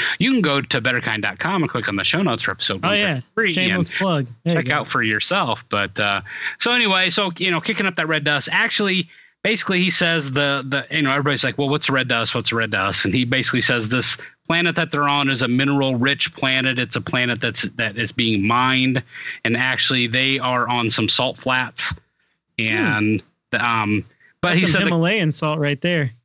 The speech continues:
Speaker 1: Yeah, exactly. It's a little, it's, it's different. It's, it's got a different type of mineral makeup, but,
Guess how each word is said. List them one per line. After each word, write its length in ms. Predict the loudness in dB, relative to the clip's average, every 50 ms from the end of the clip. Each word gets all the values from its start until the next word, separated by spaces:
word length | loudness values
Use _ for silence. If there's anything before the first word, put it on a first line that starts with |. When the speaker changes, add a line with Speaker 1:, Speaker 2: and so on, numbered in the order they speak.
| _ _ -2
Speaker 1:
Yeah, 260 | 0 0 2 0 0 -2 -4 -4
exactly. 560 | -4 -2 0 0 0 0 0 -2 -2 -2 -4
It's 140 | -4 -2 -4
a 40 | -4
little, 240 | -2 -2 -2 -2 -2
it's, 220 | -4 -6 -8 -14 -10 -6
it's 280 | -6 -6 -6 -6 -12 -16 _ -4
different. 420 | -4 -2 -2 -2 -2 -2 0 -2
It's, 180 | -2 -4 -4 -6
it's 220 | -6 -6 -8 -6
got 200 | -4 -2 -2 -2
a 40 | -2
different 300 | -2 -4 -4 -4 -4 -2
type 180 | -4 -4 -2 0
of 60 | 0
mineral 380 | 2 2 2 2 0 0 2 2
makeup, 400 | 2 0 0 -2 -4 -4 -4 -2
but, 220 | -2 -2 -2 -2